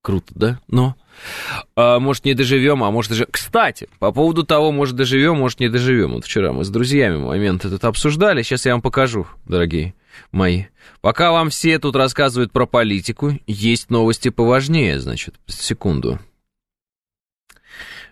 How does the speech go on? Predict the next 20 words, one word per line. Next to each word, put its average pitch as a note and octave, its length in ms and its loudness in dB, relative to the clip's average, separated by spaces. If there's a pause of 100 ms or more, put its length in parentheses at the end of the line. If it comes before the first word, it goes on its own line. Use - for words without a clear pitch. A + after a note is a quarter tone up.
Вот. A#2 560 2 (300)
Только G2+ 180 -6
мне A2 140 2
перемотать A#2+ 500 0
надо. B1 300 -4 (360)
Вот. A2 300 2
Японские D#3 760 2
ученые C3+ 520 2
разработали B2+ 640 2
вакцину B2 500 2
от A#2+ 120 0
старения. C#3+ 600 2
Она A#2+ 540 2
может C3 480 0
продлевать A#2 560 2
жизнь. A2+ 420 0 (120)
Ну, A#2 140 -2
так - 220 -2
вот - 120 -10
сообщается. E2 600 0